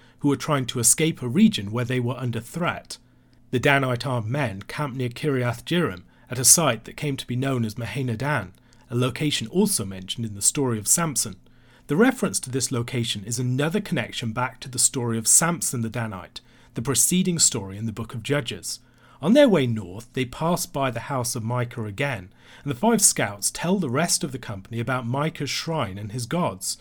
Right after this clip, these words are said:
suggesting to their brethren that there was an opportunity to be taken here. They turn aside to the house of Micah, and the six hundred armed men standing at the entrance of the gate,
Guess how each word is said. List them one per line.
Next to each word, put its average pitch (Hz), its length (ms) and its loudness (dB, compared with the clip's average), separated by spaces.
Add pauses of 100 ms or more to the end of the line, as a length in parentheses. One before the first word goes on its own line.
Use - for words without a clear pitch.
(280)
suggesting 139 520 0
to 110 60 -6
their 123 160 -2
brethren 120 480 -2 (240)
that 151 100 -12
there 160 120 0
was 156 180 4
an 156 160 -2
opportunity 185 640 4
to - 120 -12
be 117 100 -6
taken 110 380 -6
here. 95 280 -12 (480)
They 135 80 2
turn 165 260 2
aside 135 360 4
to - 60 -14
the 120 80 -10
house 135 300 -2
of 131 60 -4
Micah, 110 560 -8
and 120 280 -2 (260)
the 127 100 -2
six - 260 2
hundred 135 280 0
armed 131 220 0
men 127 300 -2
standing 135 460 0
at 110 100 -10
the 131 100 -4
entrance 127 380 -8
of 110 100 -8
the 117 60 -6
gate, 113 400 -2